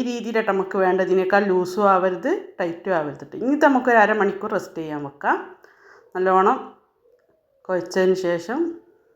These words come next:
നമുക്കൊന്ന് റെസ്റ്റ് ചെയ്യാൻ വെക്കണം. അരമണിക്കൂർ അവിടെ മാറ്റി വെക്കാം. അതിന് ശേഷം ഞാൻ ചെയ്യുന്നത് നമ്മളെ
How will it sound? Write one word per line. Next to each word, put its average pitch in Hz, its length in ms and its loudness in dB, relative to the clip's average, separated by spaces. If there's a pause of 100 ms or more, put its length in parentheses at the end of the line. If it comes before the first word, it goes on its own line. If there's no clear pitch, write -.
(1700)
നമുക്കൊന്ന് 196 460 2 (340)
റെസ്റ്റ് 180 240 -6
ചെയ്യാൻ 165 240 0
വെക്കണം. 170 260 -4
അരമണിക്കൂർ 170 560 -2 (160)
അവിടെ 185 240 -2
മാറ്റി 156 320 -8
വെക്കാം. 226 380 2 (3000)
അതിന് 262 240 6
ശേഷം 254 320 4
ഞാൻ 208 100 6 (120)
ചെയ്യുന്നത് 185 460 2 (2500)
നമ്മളെ 202 220 4